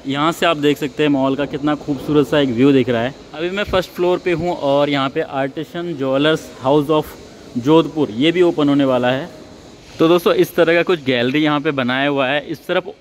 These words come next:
ओढ़नी का स्टोर ओपन होने वाला है। यहाँ पे लिखा हुआ है, "पुराने दिल्ली का नया चौक,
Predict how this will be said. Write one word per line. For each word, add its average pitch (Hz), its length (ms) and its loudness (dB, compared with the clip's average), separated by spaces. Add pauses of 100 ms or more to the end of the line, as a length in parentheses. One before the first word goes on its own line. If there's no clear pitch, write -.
(120)
ओढ़नी 165 440 0
का 180 140 2
स्टोर 170 320 0
ओपन 160 240 2
होने 151 180 4
वाला 131 280 2
है। 147 200 -4 (160)
यहाँ 127 240 2
पे 139 80 2
लिखा 123 220 0
हुआ 120 180 2
है, 127 60 0
"पुराने 127 400 -2
दिल्ली 131 280 0
का 135 140 -2
नया 117 320 -2
चौक, 110 320 -6